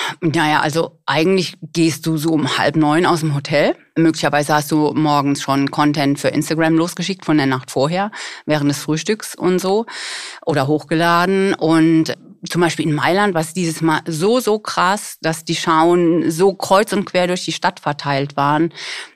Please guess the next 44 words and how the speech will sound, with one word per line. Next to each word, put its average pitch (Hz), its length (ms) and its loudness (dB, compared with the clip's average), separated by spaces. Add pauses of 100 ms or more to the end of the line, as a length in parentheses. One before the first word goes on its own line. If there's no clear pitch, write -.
dass 156 320 -2
du 175 380 0 (140)
gefühlt 208 760 0
länger 208 540 2 (180)
im 170 220 0
Bus 208 200 -2
oder 156 220 2
im 139 160 0
Auto 165 240 0
unterwegs 170 400 -2
warst, 156 340 0
als 151 200 -4
bei 147 100 2
den 131 160 0
Schauen. - 540 -4
Also 151 200 2
das 151 200 -2
war 151 180 2
so 151 120 -2
krass - 500 -4
wie 147 240 0
selten. 127 500 -2
Also 143 180 -2
du 143 120 -4
warst 143 280 0 (440)
in 185 160 2
der 196 280 4
Ecke 311 380 0
und 180 120 2
dann 165 160 2
musst 175 160 -4
du 185 100 -2
einmal 220 280 2
quer 208 280 0
rüber, 277 440 2
wieder 190 200 0
in 180 140 0
die 226 140 -2
Ecke 269 240 -2
und 208 100 0
dann 190 160 2
gefühlt 190 300 -4
wieder 160 200 0
zurück. - 420 -6